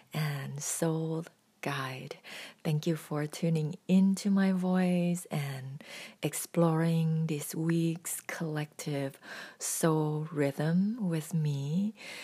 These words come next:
Before we get into the planetary frequencies, transits, and aspects, I have an announcement for my email subscription.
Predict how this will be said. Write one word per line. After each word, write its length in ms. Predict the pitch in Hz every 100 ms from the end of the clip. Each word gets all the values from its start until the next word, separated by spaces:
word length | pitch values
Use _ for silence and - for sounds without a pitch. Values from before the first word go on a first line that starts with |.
| - - - - _ -
Before 480 | 202 185 - 226 269
we 120 | 240
get 220 | 220 202
into 880 | 202 190 180 180 - 185 175 165 165
the 100 | 160
planetary 1040 | - 170 160 160 - 160 151 151 147 147
frequencies, 1300 | 147 - 196 - 190 185 - 185 180 180 175 175 - - - - - - - _ _
transits, 960 | - 185 180 175 - 180 175 170 - - -
and 520 | 147 143 139 139 165
aspects, 840 | - 160 170 - 180 170 165 - -
I 100 | 165
have 760 | 151 151 - 156 151 160 202 233 -
an 420 | 165 147 139 143
announcement 880 | - 151 147 143 160 - 170 190 220 - - - - - -
for 680 | - - 175 160 156 156 156 -
my 480 | 156 151 147 147 -
email 560 | 170 170 156 143 143 139
subscription. 1120 | - 151 - - 220 - - 156 147 160 170